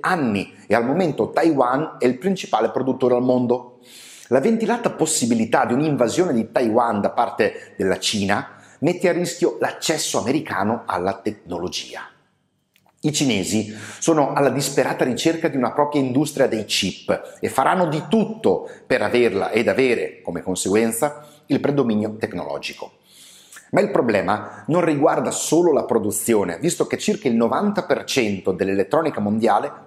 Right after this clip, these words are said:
passa attraverso il porto cinese di Yantian, chiuso causa covid per diverso tempo,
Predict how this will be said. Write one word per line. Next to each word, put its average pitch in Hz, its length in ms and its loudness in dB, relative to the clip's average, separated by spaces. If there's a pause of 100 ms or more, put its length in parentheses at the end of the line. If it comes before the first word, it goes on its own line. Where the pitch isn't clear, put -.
passa 160 260 -2
attraverso 143 500 0
il 147 120 -2
porto 131 360 0
cinese 120 440 0
di 117 320 -2
Yantian, 101 640 -2 (420)
chiuso 123 440 2
causa 113 340 2
covid 113 380 2
per - 160 -2
diverso 98 340 0
tempo, 156 500 0